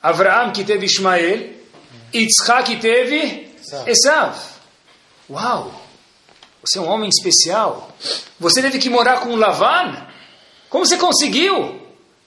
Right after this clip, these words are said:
Speaker 1: Como você conseguiu não mudar a sua honestidade morando com Lavan, que de branco só tinha o que já mencionamos mil
Speaker 2: Uhum.
Speaker 1: vezes? O nome dele. Porque Lavan era a pessoa mais suja e desonesta que havia no mundo. Você teve que fugir de Esav.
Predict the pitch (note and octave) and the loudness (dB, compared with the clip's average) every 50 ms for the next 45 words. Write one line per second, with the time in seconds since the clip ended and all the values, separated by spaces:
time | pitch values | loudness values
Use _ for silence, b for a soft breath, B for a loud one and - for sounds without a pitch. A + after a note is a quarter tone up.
0 | _ - D#4+ F#4 - G4 E4+ F4 F4 - - C#4+ C4 D4+ E4+ F4 F4 F4 F4 D4+ | _ -6 -2 0 0 2 2 2 2 2 0 0 0 0 0 0 0 0 0 0
1 | D4 C#4+ C4+ C4 F#3+ A#3+ C#4 E4 D#4+ - - C#4 D4 C#4+ C#4+ C#4 C4+ - A#3+ A#3+ | 0 0 0 0 2 2 2 2 2 2 0 0 0 0 0 0 0 0 0 -2
2 | F#3+ B3+ C#4+ D#4 C4 C4 B3 B3 B3 C#4 D4 D4+ C#4+ C4+ C4 B3+ B3 B3 A#3 A3 | 0 0 0 0 0 0 0 0 2 2 2 0 -2 -4 -2 0 0 2 0 2
3 | A3+ B3+ C#4+ D4 - - A#3+ F3+ - A#3+ B3+ B3+ A3+ - - B B B B B | 0 0 0 -2 -2 -6 -6 -4 -2 0 0 0 0 -2 -4 B B B B B
4 | B B C#3+ B2 F3+ G#3+ C#4 E4+ F4+ E4+ - C#4 - - B3+ A3+ - - C4+ D4 | B B -6 -2 0 2 2 2 0 0 -2 0 0 2 2 2 2 0 2 2
5 | C4 A3+ - A#3 B3+ B3+ B3+ A#3+ A#3+ A#3 - - A3+ A3+ A3+ A#3+ C4 C4 C4 G#3+ | 2 2 2 2 2 2 0 -2 -2 -2 0 0 0 2 2 2 0 0 0 0
6 | - G3+ G#3 G#3 A#3+ A#3 G3 F#3+ A3 A#3 B3 C4 D4+ D4 - A3+ - G#3 F#3+ F3 | -2 -2 -2 -4 -4 -2 0 2 2 2 2 0 -2 -2 -4 -4 -6 -6 -6 -4
7 | F3+ G3+ G#3+ G3 E3 C#3 A#2+ B2 A2+ G2 F#2+ - - - - F#3 E3+ D3+ F#3 G3 | -2 -2 -2 -2 -4 -6 -6 -6 -6 -8 -10 -14 -16 -12 -10 -8 -6 -6 -6 -6
8 | F#3 E3+ - D#3+ D3+ - - G3+ F3+ E3+ F3 F3+ G3 G#3+ B3 A3 - - B B | -6 -8 -8 -6 -6 -4 -2 -2 -2 -2 0 0 2 2 0 -2 -4 -4 B B
9 | B B B B - - - - - G3 G3 G3+ F3 C3 D#3 D3+ D3+ D3+ - - | B B B B -6 -4 -2 -2 -4 -4 -6 -6 -8 -6 -6 -6 -6 -6 -8 -12
10 | - - - _ _ _ _ _ _ - C3+ C3 C#3+ C3+ C#3+ C3+ D3+ D3+ - D#3 | -16 -20 -20 _ _ _ _ _ _ -20 -16 -12 -10 -8 -6 -6 -4 -4 -6 -6
11 | C3 D3 C3+ C#3 C#3+ C#3 C#3+ C3+ C3+ C#3 C3 A2+ - - - - _ b b b | -8 -10 -8 -8 -8 -8 -8 -8 -8 -8 -8 -10 -12 -14 -18 -20 _ b b b
12 | b b b b b b b b b - - - F#3+ F#3 F3 F#3 F#3+ F#3+ - - | b b b b b b b b b -12 -4 0 0 0 0 -2 -4 -6 -6 -6
13 | F3 - E3+ F3 - E3+ E3 - - - - - D#3 D#3 | -4 -4 -2 0 0 2 2 4 2 2 2 -2 -6 -8